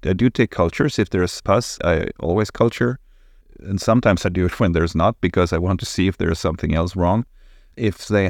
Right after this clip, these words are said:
have a history of other infections, I try to do an immunology assessment. I don't know if you do the, um, M B L,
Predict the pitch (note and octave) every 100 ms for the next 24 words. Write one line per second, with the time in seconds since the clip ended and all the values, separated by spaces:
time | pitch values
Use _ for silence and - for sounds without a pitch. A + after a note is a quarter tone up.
0 | - G#2+ F#2+ F#2 F2 E2+ - E2+ B2 -
1 | - B2 G#2+ F2+ F2+ E2+ - F2+ F2+ G#2+
2 | A#2 A2+ - G#2+ - - A#2 A2 G#2+ -
3 | - F#2+ F#2 F2 - - G2+ F2 D#2+ F#2
4 | F#2 F2 F2 E2+ - - F#2+ F2+ F2 F2+
5 | G#2 A#2 A#2+ A#2 - - A2 - A#2 A2+
6 | - - - - _ _ _ - C3 E3+
7 | C3 - A2 G#2 F#2 A2 G#2 F#2+ F#2+ F#2
8 | F#2 F#2 F2+ - _ - - F#2+ G2 F#2
9 | D#2+ F2 G#2+